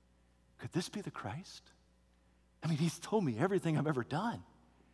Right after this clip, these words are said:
He's looked at me with eyes of compassion, even though they were confrontational. He, it's as if he's giving me that eternal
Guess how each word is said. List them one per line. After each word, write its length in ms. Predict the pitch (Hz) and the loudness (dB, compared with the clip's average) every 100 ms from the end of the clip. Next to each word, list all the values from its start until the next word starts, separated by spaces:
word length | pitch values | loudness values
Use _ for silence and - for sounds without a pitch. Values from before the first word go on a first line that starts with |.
| _ _ _ _ _ | _ _ _ _ _
He's 280 | - 196 - | 0 0 2
looked 260 | 156 240 226 | 2 4 4
at 140 | 185 | 2
me 300 | 143 143 107 - - | 2 0 -2 -6 4
with 180 | 165 - | 4 8
eyes 360 | 156 220 214 143 | 12 12 12 8
of 220 | - 143 | 4 4
compassion, 800 | 139 123 - 196 254 - 277 - - - - | 0 -2 0 2 4 2 -2 -8 -16 -20 2
even 320 | 240 233 180 | 4 6 8
though 240 | 147 214 175 - | 10 10 10 10
they 120 | 208 | 12
were 280 | 185 180 151 - - - | 12 12 10 2 -14 -4
confrontational. 880 | - 147 - 127 - 269 294 269 226 - - - - _ - | 4 4 4 2 4 6 6 2 0 -4 -20 -20 -20 _ 6
He, 240 | 269 - - - - - - - _ _ _ - | 6 6 -6 -20 -20 -20 -20 -20 _ _ _ 0
it's 180 | - - | 2 2
as 160 | 190 - | 0 2
if 160 | 277 | 2
he's 400 | - 220 247 175 | 2 0 2 2
giving 360 | 123 247 226 180 | 4 4 6 4
me 140 | 226 | 4
that 220 | 196 196 180 - - | 6 6 4 -2 -4
eternal 1040 | 196 - - - - - 214 226 214 190 | -4 -4 -14 -20 -8 -2 0 2 2 0